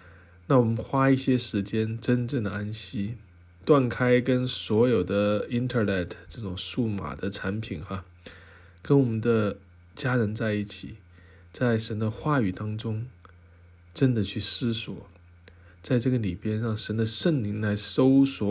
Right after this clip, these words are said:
我们的心，让他来改变，也看到我们那个反复犯罪的循环，让我们从这样的循环中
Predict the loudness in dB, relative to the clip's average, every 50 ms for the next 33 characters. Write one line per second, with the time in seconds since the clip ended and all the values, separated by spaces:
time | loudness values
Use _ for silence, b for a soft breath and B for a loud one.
0 | 2 2 2 0 -2 -4 -6 -6 -6 -8 -8 -6 -6 -6 -6 -6 -10 -12 -18 -20
1 | b b b b b b b b b b b b b b 2 2 2 2 0 -2
2 | 0 2 0 0 -2 -4 -6 -4 -4 -2 -4 -2 2 4 4 4 4 0 -4 -12
3 | -16 -20 -18 -10 -8 -8 -8 -8 -6 -6 -2 0 0 0 0 0 0 0 2 2
4 | 0 0 -2 -4 -6 -6 -6 -6 -6 -6 -6 -8 -8 -6 -4 -2 0 0 0 -2
5 | -4 -6 -6 -4 -2 0 0 -2 -2 -2 0 0 0 0 -2 -2 -2 -2 -2 -2
6 | -4 -6 -8 -8 -6 -6 -8 -8 -8 -8 -8 -8 -10 -12 -16 -18 b b b b
7 | b b b b -2 -2 0 -2 -2 -6 -6 -6 -4 -4 -4 -4 -4 -4 -6 -6
8 | -6 -8 -8 -6 -6 -6 -8 -6 -6 -6 -6 -6